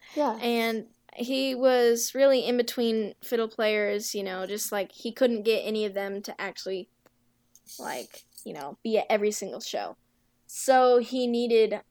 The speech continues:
Speaker 2: another kind of permanent one.
Speaker 1: Mm-hmm.
Speaker 2: And I, <laughs> since I had those, like, four months of experience on violin from when I was five,
Speaker 1: <laughs>
Speaker 2: I decided to pick it up again and try to learn fiddle music.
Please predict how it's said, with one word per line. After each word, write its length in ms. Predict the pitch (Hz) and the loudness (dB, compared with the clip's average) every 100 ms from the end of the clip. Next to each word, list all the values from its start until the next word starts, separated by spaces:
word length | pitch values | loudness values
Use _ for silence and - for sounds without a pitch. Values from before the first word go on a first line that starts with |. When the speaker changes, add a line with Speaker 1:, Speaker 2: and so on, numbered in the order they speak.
| _ | _
Speaker 2:
another 640 | 208 202 196 185 185 190 - - | -6 -4 -2 0 0 -2 -8 -14
kind 180 | 185 190 | -10 -10
of 140 | 196 | -10
permanent 500 | - 208 180 135 170 | -4 -4 -4 -6 -6
one. 380 | 139 123 156 233 | -6 -6 -8 0
Speaker 1:
Mm-hmm. 180 | 247 262 - _ - | 2 2 -2 _ -10
Speaker 2:
And 320 | 190 170 160 - | -6 -4 -4 -2
I, 320 | 185 180 202 | 0 4 4
<laughs> 300 | - - 262 | 2 2 0
since 280 | 240 262 247 | 2 2 4
I 200 | 220 220 | 4 4
had 400 | 247 226 208 - | 2 2 0 -4
those, 340 | 190 185 214 _ _ - | -4 -4 -6 _ _ -6
like, 260 | 214 196 _ _ _ _ _ _ _ | -4 -4 _ _ _ _ _ _ _
four 220 | - 240 | 10 10
months 300 | 240 226 220 | 10 4 2
of 80 | 220 | 0
experience 960 | 220 - 226 214 208 196 - - - - - | -2 -4 -4 -2 -4 -6 -8 -6 -6 -8 -10
on 140 | 233 214 | -6 0
violin 560 | 214 208 196 180 208 | 2 2 0 -4 -6
from 160 | 233 - | -6 -6
when 80 | 196 | -6
I 100 | 190 | -6
was 240 | 190 - - | -6 -8 -4
five, 400 | 202 185 185 226 _ _ - - - | -2 0 0 -4 _ _ -20 -4 0
Speaker 1:
<laughs> 160 | 269 | 4
Speaker 2:
I 320 | 320 294 254 226 | 4 8 6 6
decided 480 | 214 - 226 233 | 2 2 2 2
to 100 | 233 | 0
pick 220 | 247 247 240 | -2 -2 0
it 80 | |
up 180 | 214 214 | 0 0
again 360 | 208 202 196 208 | -2 -4 -6 -6
and 120 | 214 | -6
try 200 | - 196 | -4 -2
to 80 | 196 | -2
learn 280 | 190 190 220 | -4 -8 -12
fiddle 260 | - 254 208 | 0 2 2
music. 460 | 185 190 196 - | -4 -8 -8 -10